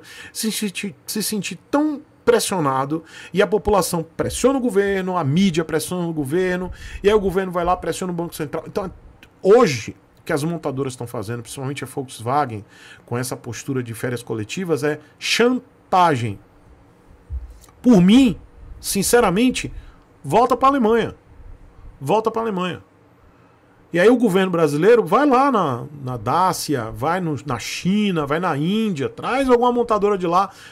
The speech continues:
vai pra cá. "Ah, mas vamos perder a Volkswagen." Dane-se. Tchau, Volkswagen. E aí vem alguma montadora de outro país. "Ah, mas é um produto inferior." Soda-se.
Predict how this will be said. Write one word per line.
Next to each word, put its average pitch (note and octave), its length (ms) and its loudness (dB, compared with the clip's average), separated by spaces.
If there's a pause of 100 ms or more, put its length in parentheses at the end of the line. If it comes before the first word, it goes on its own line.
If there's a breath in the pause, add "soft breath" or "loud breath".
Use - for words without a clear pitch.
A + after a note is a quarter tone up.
(160 loud breath)
vai - 100 -10
pra C#4+ 120 -6
cá. - 160 0 (180 loud breath)
"Ah, B3+ 200 6
mas C4 160 2
vamos B3 180 0
perder F#3+ 300 2
a F#3 40 0
Volkswagen." F#3+ 580 -4
Dane-se. A#3+ 560 0 (220)
Tchau, A3+ 240 -4
Volkswagen. A#2 560 -12 (640 soft breath)
E F3+ 60 0
aí G#3+ 100 4
vem G#3 160 0
alguma B3 260 4
montadora G3+ 540 0
de D3+ 80 -4
outro F3 160 -6
país. C#3+ 360 -4 (200 loud breath)
"Ah, F3+ 240 4
mas A3+ 180 4
é G#3 40 2
um G#3+ 60 0
produto F#3 420 -2
inferior." E3 320 -6
Soda-se. G#3+ 640 -2